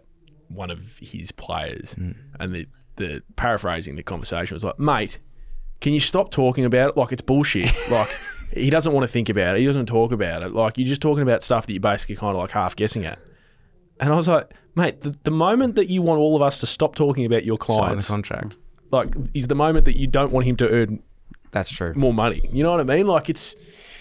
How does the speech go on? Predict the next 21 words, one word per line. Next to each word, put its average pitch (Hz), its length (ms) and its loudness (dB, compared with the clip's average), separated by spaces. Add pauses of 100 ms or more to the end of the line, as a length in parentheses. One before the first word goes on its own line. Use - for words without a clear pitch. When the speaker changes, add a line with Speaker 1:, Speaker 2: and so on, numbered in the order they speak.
(220)
Speaker 1:
I 151 120 4
get - 320 -2
that 139 140 0
sometimes 120 420 0
it's 104 120 -6
uncomfortable 110 720 -4
Speaker 2:
Mm. 101 180 0
Speaker 1:
for 120 120 0
the 98 160 -4
industry, 113 560 -6 (280)
but, 147 120 0
like, 160 320 2
ultimately, 147 420 0
we're 131 80 -4
talking 160 320 -2
about 90 140 -6
blokes 92 280 -6
kicking 98 220 -8
a - 40 -14
pigskin - 400 -10
around. - 220 -14